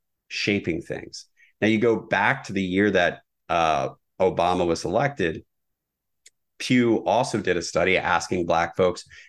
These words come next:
"Do you think the values of Black folks in the poor class, the middle class have changed so much that they're so separate that it no longer makes sense to call Black people the same race anymore?" And, you know, a third of the respondents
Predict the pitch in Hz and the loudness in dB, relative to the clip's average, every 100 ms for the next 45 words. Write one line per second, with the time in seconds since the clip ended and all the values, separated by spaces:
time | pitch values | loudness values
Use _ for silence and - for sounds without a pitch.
0 | _ - 107 - 147 127 107 87 90 104 | _ -2 -2 2 0 0 -2 0 2 2
1 | 101 90 85 85 - - - _ _ _ | 2 0 -2 -4 -10 -14 -18 _ _ _
2 | _ - 90 - 98 95 - 101 90 - | _ -2 -2 2 2 0 0 0 0 -4
3 | - - - - 87 85 - 120 117 117 | -14 -16 -18 -8 -4 -4 -2 0 2 2
4 | 104 101 - 92 101 101 92 87 82 85 | 0 0 -2 0 2 2 0 0 -2 -4
5 | - 98 92 87 - - 110 113 104 104 | -4 -2 0 -2 -6 0 2 4 2 2
6 | - - - - _ _ - 92 92 120 | -2 -8 -12 -14 _ _ -8 -6 -2 0
7 | 113 - 101 - 113 90 80 87 87 98 | 0 0 0 0 0 0 -2 -2 2 4
8 | 98 92 90 85 82 101 90 - 85 82 | 4 2 2 0 -2 -2 -2 -2 -4 -2
9 | 80 85 - 82 80 82 82 - - 80 | -2 -4 -6 -6 -2 -2 -4 -14 -12 -8
10 | - 85 85 95 110 101 82 85 82 78 | -4 -2 0 2 2 0 -4 -4 -6 -8
11 | - _ - - _ _ _ _ _ _ | -12 _ -20 -20 _ _ _ _ _ _
12 | 113 117 113 - 113 104 92 - - 135 | 0 2 2 2 2 4 2 0 0 2
13 | 170 120 98 90 - 104 127 127 92 - | 2 2 0 -2 -2 0 2 2 0 -4
14 | - | -8